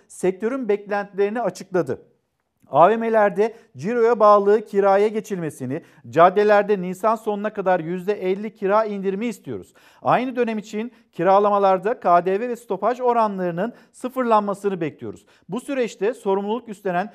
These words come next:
mülk sahiplerinin mağduriyetinin de vergi muafiyeti-, muafiyetiyle giderilmesini öneriyoruz. Vadesi gelen çeklerle ilgili bir düzenleme piyasaları rahatlatır." demekte.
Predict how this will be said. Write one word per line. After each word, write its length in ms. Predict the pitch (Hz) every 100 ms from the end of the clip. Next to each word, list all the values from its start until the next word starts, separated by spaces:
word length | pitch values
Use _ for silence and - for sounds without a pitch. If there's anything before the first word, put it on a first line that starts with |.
| _
mülk 240 | 139 202 285
sahiplerinin 580 | 269 202 190 196 196 233
mağduriyetinin 800 | 202 196 190 190 185 170 160
de 160 | 160 220 - -
vergi 360 | 135 170 202
muafiyeti-, 560 | 254 247 220 202 190 -
muafiyetiyle 680 | 170 180 190 202 202 247 233
giderilmesini 640 | 196 196 196 190 190 220
öneriyoruz. 500 | 208 156 120 101 - _ _ 110
Vadesi 520 | 143 185 202 202 233
gelen 400 | 208 170 175 208
çeklerle 600 | - 180 175 208 214 202
ilgili 420 | 202 190 208 220
bir 200 | 196 165
düzenleme 600 | 165 180 180 180 175 220 - _ -
piyasaları 680 | 202 240 208 190 226 208
rahatlatır." 580 | 180 185 190 185 202 180
demekte. 520 | 160 139 127 175 214